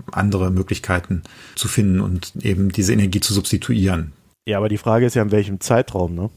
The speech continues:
Speaker 1: Genau, und das ist ja der nächste Punkt und, mm, das geht in der Debatte ja auch wirklich wild durcheinander, weil dann die Frage ist tatsächlich,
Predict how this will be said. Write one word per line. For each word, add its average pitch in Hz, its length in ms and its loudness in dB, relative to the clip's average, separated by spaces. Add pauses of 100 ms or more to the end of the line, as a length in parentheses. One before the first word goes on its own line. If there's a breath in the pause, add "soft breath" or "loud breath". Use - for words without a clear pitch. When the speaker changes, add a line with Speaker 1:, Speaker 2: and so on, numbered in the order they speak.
(120)
Speaker 1:
Genau, 110 360 2
und 117 380 0
das 139 140 0
ist 127 80 0
ja 127 80 4
der 110 100 0
nächste 123 280 0
Punkt 160 360 -2
und, 113 360 -2
mm, 110 560 -4
das 117 180 -2
geht 127 140 0
in 123 100 2
der 117 80 4
Debatte 123 380 0
ja 107 180 2
auch 107 320 -2
wirklich 123 320 -2
wild 123 200 2
durcheinander, 107 540 0
weil 107 640 0
dann 110 580 0
die 110 100 -8
Frage 120 260 0
ist 120 140 -2
tatsächlich, 123 560 0